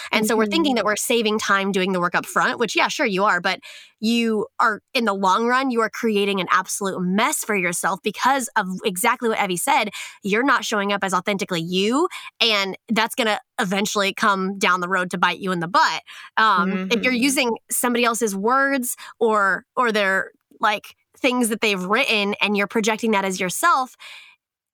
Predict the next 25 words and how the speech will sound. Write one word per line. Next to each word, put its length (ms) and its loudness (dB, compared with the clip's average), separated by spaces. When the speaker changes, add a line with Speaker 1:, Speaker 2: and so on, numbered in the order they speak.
Speaker 1:
that's 340 0
gonna, 280 0
like, 140 -2
the 100 0
rubber's 340 0
gonna 160 0
meet 160 -2
the 100 0
road 200 2
eventually 580 -2
when 220 0
that 260 2
is 80 -6
gonna 300 -2
come 440 0
up 240 2
and 160 0
be 120 -2
a 40 -2
disconnect 720 -2
to 120 0
who 140 0
you 200 2
actually 540 -2
are. 380 0